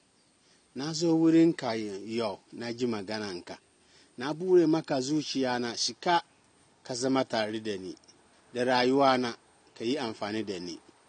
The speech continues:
Gobe ciyana in zama naka." Ina wannan roko da sunan Yesu so.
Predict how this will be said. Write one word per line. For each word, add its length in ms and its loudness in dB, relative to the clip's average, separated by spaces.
Gobe 260 0
ciyana 580 0
in 140 -8
zama 260 -6
naka." 380 -12
Ina 180 -2
wannan 440 4
roko 520 0
da 160 -8
sunan 340 -4
Yesu 480 -6
so. 220 -10